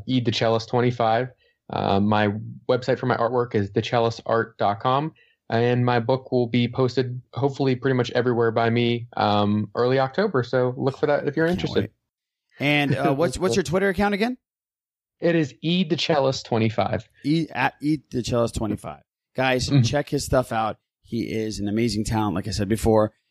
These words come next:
Speaker 2: and it's, he's a great follow on Twitter. So please check him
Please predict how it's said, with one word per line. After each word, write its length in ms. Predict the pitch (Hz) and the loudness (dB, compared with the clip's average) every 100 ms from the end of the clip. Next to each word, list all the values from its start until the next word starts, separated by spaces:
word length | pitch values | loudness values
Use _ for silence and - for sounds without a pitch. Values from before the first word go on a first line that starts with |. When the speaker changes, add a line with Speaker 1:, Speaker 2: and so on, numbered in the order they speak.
| - | -12
Speaker 2:
and 180 | 110 92 | -8 -6
it's, 220 | 98 - | -6 -8
he's 180 | - 104 | -4 -4
a 40 | |
great 240 | - 117 - | -2 -2 0
follow 280 | 110 98 92 | 2 2 0
on 120 | 90 | -2
Twitter. 400 | - 131 127 123 _ - | 2 4 4 0 _ -16
So 160 | - - | -12 -10
please 300 | - 113 - | -4 -4 0
check 220 | 107 - | 0 0
him 280 | - 113 | -2 -2